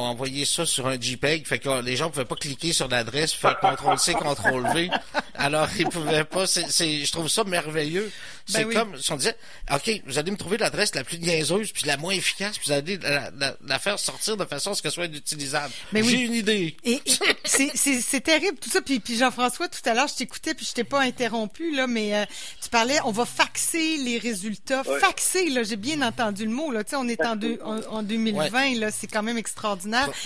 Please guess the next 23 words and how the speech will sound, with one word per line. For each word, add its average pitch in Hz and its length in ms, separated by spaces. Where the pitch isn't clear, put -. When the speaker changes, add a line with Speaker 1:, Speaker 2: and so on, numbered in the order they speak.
Speaker 2:
que 208 80
dans 214 160
le 220 60
système 247 560
de 208 80
santé, 208 400
on 240 100
est 208 160
encore 214 320
au 190 120
fax. - 580
Euh, 196 160
Speaker 1:
Tu, 175 60
Speaker 2:
et 240 40
Speaker 1:
tu - 80
vas 160 100
t'acheter 151 300
un 131 100
fax - 340
pour 120 120
avoir 123 180
ton 120 140
résultat. 113 500